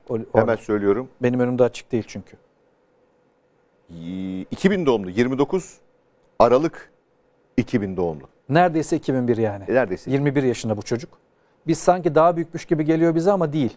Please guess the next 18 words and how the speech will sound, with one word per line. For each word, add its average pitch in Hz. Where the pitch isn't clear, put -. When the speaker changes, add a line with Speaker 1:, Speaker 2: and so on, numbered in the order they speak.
Speaker 1:
Orkun 139
gerçekten, 151
hani 135
şöyle 160
söyleyeyim, 127
Rıdvan'la 147
aralarında 160
beş 175
ay 120
var. -
Ozan 151
Kabak'tan 170
küçük. -
Rıdvan'la 135
aralarında 117
beş 156
ay 98
var. 180